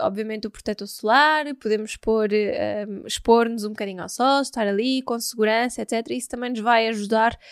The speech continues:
ehm, a conseguirmos captar mais e sintetizar mais vitamina D através da pele.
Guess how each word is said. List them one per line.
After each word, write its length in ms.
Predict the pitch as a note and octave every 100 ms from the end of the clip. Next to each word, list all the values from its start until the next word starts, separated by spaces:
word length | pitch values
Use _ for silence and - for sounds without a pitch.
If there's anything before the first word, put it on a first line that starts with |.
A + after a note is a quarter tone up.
| - -
ehm, 400 | G#3 A3 G#3+ G#3+
a 100 | -
conseguirmos 760 | A3 A#3 A3+ - G#3 A3+ A#3+ - _ _
captar 560 | - A#3+ - - A#3+ A#3
mais 300 | A#3 G#3+ A#3
e 80 | A3+
sintetizar 760 | - A#3+ A#3 - A#3 A3 G#3+ G#3
mais 180 | A3+
vitamina 480 | G#3 A3 G#3+ G#3+ G#3
D 140 | G3+ B3+
através 360 | C4 A#3 A#3+
da 100 | A3
pele. 260 | A3 F#3+